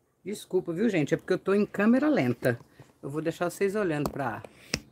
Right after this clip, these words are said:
pra... É ruim demais. O que que é ruim demais, Limota? Deve ser potente.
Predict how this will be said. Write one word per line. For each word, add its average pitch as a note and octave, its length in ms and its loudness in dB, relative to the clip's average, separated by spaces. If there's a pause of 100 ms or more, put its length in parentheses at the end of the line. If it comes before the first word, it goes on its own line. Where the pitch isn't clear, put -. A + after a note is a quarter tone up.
(480)
pra... G#2+ 580 0 (2250)
É D3+ 120 0
ruim C3+ 340 2
demais. D#3 500 -2
O - 80 -2
que F#4+ 120 4
que G4+ 80 6
é F#4 60 12
ruim C4 180 8
demais, A#3+ 440 6
Limota? D#3+ 600 0 (2250)
Deve A#2+ 340 -6
ser - 200 -8
potente. - 1040 -8